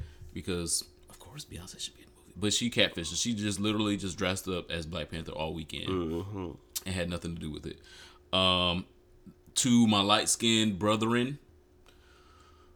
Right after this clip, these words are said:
Speaker 2: Yeah, 'cause on the Love B Scott podcast, him and his co-host were saying, "Where would we fit?"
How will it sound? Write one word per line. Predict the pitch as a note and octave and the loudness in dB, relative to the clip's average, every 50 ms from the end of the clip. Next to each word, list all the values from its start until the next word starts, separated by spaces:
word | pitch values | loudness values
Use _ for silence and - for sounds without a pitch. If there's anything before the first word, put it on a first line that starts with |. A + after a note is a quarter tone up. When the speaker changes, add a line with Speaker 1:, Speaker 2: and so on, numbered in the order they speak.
| - - - - - - - - - - - - - B2+ | -4 8 10 10 10 10 8 6 4 4 2 2 0 -2
Speaker 2:
Yeah, | C3+ G3+ D#4 E4 C4+ D#3 B2+ | 0 4 4 6 6 6 4
'cause | C3 - D#3+ D3 | 4 4 6 8
on | E3+ E3+ F3+ | 8 10 10
the | E3 D#3+ | 8 8
Love | E3+ F3+ F3+ E3 E3 | 6 6 4 4 4
B | F3 E3+ | 2 2
Scott | - - F#3+ G3 F#3 | 2 2 2 2 2
podcast, | F#3 D#3+ C#3 C3+ C3+ D3+ C3+ C3 B2+ B2 B2+ - - - - | 2 2 2 2 2 4 4 4 4 2 0 -4 -8 -8 -4
him | B2 D3+ D#3+ C#3+ | 2 4 4 6
and | C#3+ C#3+ | 6 4
his | C#3+ C3+ | 2 2
co-host | - - C#3+ C#3+ C3+ B2+ B2+ C3 | 2 2 4 4 4 4 4 2
were | |
saying, | C3 D3 C3+ B2 B2 | 0 2 4 4 4
"Where | D3 E3+ G3+ | 4 2 2
would | G3+ F3+ E3+ | 0 -2 -2
we | F3+ F3+ | -2 -4
fit?" | E3 - F3 E3+ C3 - | -4 -2 -2 -2 -2 -4